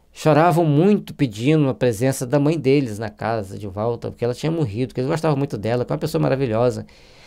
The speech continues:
Mas ela cumpriu a etapa dela aqui, desencarnou, eles ficavam lá chamando. E um dia, um estava sozinho em casa e escutou um caminhar de chinelo pela casa.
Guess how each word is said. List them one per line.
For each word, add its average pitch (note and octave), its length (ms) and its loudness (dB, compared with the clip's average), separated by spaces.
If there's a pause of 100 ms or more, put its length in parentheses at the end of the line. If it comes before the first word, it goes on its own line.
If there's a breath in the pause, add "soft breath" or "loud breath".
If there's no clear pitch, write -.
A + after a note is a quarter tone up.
(240 soft breath)
Mas G#3+ 440 -2 (840)
ela F#3 100 0
cumpriu A3+ 320 0
a - 20 0
etapa - 260 0
dela C3 180 2
aqui, F3 260 -8 (100)
desencarnou, C3+ 560 0 (380 soft breath)
eles A3 140 -2
ficavam - 260 0
lá C3 80 2
chamando. A#2 420 -4 (680 soft breath)
E A#3+ 120 -2
um C4 60 -2
dia, B2 400 -2 (600 soft breath)
um F3+ 180 2
estava B2+ 260 0
sozinho A2 380 2
em D3 80 4
casa C3+ 500 2
e D#3 100 -2
escutou D#3+ 640 0
um D3+ 240 -8 (1000)
caminhar D3 520 2
de A#2 100 -8
chinelo A#2 460 -2
pela B2 220 -2
casa. B2+ 520 -2